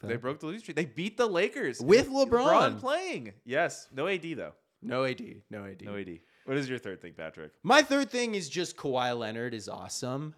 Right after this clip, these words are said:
Speaker 1: and
Speaker 2: Yes.
Speaker 1: Kawhi Leonard is back, and it's very, very exciting, and I think this ver-, okay, let me back it up a little bit. Did you watch any of that, um, Warriors-Clippers game from,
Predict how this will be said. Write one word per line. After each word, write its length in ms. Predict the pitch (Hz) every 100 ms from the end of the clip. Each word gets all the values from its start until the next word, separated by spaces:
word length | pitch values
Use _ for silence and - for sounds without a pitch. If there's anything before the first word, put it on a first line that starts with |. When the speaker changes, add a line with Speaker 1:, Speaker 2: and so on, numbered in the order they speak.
| -
Speaker 1:
and 240 | 131 123
Speaker 2:
Yes. 160 | 101 110
Speaker 1:
Kawhi 300 | 127 131 143
Leonard 340 | 143 147 143
is 200 | 131 -
back, 560 | - 98 107 170 - -
and 180 | 139 143
it's 300 | 139 127 -
very, 380 | 104 131 147 160
very 400 | 143 151 160 156
exciting, 840 | 135 - - 131 123 147 185 202
and 140 | 175 147
I 100 | 135
think 300 | 151 175 143 - - _ _ _ -
this 400 | 117 190 302 -
ver-, 380 | 131 185 196 -
okay, 240 | 143 113 - _
let 140 | 123 156
me 80 | 196
back 260 | 170 -
it 80 | 120
up 140 | 110
a 40 | 123
little 240 | 123 123
bit. 360 | 127 135 - - _ _ 113
Did 300 | 143 165 160
you 220 | 185 214
watch 720 | 180 131 120 139 151 - - - -
any 380 | 123 135 139
of 260 | 135 117 98
that, 400 | 120 117 113 -
um, 360 | 107 107 101 92
Warriors-Clippers 1000 | 107 107 113 110 110 - 113 107 117 -
game 440 | 117 117 117 120
from, 460 | - 160 104 101